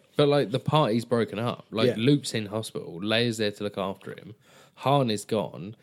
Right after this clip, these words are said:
Speaker 1: Lando is flying the Falcon.
Speaker 2: Wearing Han's clothes.
Speaker 1: Wearing Han's clothes, which
Speaker 2: Which
Speaker 1: is
Speaker 2: is
Speaker 1: very
Speaker 2: very
Speaker 1: weird.
Speaker 2: weird.
Speaker 1: Uh, you know, they're the same size. Fuck it. You
Speaker 2: Are
Speaker 1: know.
Speaker 2: they? Um, Lando,
Speaker 1: Uh,
Speaker 2: Lando's a great addition as well.
Speaker 1: Yeah.
Speaker 2: Like, fucking Lando.
Speaker 1: But, yeah, and it's,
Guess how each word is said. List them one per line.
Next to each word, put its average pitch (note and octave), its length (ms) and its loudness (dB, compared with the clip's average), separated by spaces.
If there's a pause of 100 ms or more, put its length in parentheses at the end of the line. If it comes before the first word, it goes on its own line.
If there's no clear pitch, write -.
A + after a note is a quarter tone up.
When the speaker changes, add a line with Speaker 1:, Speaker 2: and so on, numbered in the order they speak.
(200)
Speaker 1:
Lando C3+ 400 2
is A#2 120 -2
flying A2+ 280 0
the G2 60 -4
Falcon. G2 600 -2
Speaker 2:
Wearing A#2+ 340 4
Han's A2+ 300 -2
clothes. A#2 180 0
Speaker 1:
Wearing A2 180 2
Han's G2 240 -4
clothes, F2 320 -6
which F2 100 -12
Speaker 2:
Which - 100 -6
Speaker 1:
is G#2 60 -6
Speaker 2:
is F2+ 80 -4
Speaker 1:
very - 20 0 (160)
Speaker 2:
very - 20 -2
Speaker 1:
weird. F#2 280 -4 (680)
Speaker 2:
weird. - 160 0
Speaker 1:
Uh, A2+ 40 -2
you F#3+ 180 0
know, F#3+ 140 2
they're F3+ 140 -2
the E3 80 0
same D#3 280 2
size. F2+ 460 -2
Fuck - 240 -6
it. - 220 -14
You A2+ 120 0
Speaker 2:
Are D3+ 60 4
Speaker 1:
know. D3+ 40 4
Speaker 2:
they? E3 160 6 (960)
Um, A#2 360 2
Lando, C3 400 6
Speaker 1:
Uh, - 60 -6
Speaker 2:
Lando's C3+ 380 4
a A#2+ 40 -2
great A#2+ 220 2
addition G2 340 -4
as F#2+ 120 -8
well. G#2+ 260 -4 (380)
Speaker 1:
Yeah. F2+ 280 0 (920)
Speaker 2:
Like, - 240 -4 (240)
fucking - 380 -14
Lando. - 260 -18 (440)
Speaker 1:
But, G2 160 -4
yeah, - 60 -14 (340)
and A2+ 120 -2
it's, - 360 -6